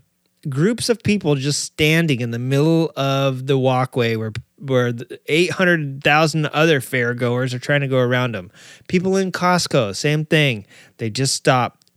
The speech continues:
too fucking wide, blocking. It was, like, double parking carts today. Uh, they had the whole aisle blocked, and I don't know where the fucking people were. They were walking off, picking out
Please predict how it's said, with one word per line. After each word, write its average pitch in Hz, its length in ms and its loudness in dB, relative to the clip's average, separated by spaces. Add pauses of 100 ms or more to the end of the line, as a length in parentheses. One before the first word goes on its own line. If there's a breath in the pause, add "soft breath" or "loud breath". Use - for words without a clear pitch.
too 185 280 0
fucking 185 420 0
wide, 123 460 2
blocking. 123 380 -2
It 123 60 -6
was, 156 120 -2
like, 147 220 0
double 156 260 0
parking 160 540 0
carts 143 480 -2
today. 110 460 0 (460 loud breath)
Uh, 113 240 0
they 117 140 0
had 151 160 0
the 127 80 0
whole 165 320 0
aisle 147 260 2
blocked, 196 460 -6 (320 loud breath)
and 127 100 -6
I 156 60 2
don't 202 120 2
know 202 120 2
where 196 140 2
the 180 80 0
fucking 180 340 -2
people 170 300 2
were. 120 160 0
They 139 120 0
were 165 120 2
walking 160 340 0
off, 165 260 0
picking 175 280 -2
out 151 300 2